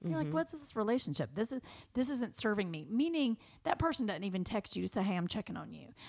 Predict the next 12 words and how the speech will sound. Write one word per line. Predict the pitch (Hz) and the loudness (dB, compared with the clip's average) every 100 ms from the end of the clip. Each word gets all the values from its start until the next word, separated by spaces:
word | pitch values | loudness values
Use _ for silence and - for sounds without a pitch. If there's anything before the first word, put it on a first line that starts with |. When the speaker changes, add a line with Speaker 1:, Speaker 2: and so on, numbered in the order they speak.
| - | 0
Speaker 1:
I | 240 | 4
mean, | 233 220 - _ _ _ - | 6 4 0 _ _ _ 8
I'm | 254 370 | 8 8
in | |
the | 269 | 6
middle | 226 220 | 6 4
of | 190 170 143 - | 4 0 -6 -10
life | 220 202 220 - | 2 4 4 4
mess | 214 196 - | 2 2 2
right | 170 165 | 0 0
now, | 175 175 151 156 240 - - - - | 0 0 0 -2 -6 -12 -20 -10 0
and | 220 208 202 | 2 2 0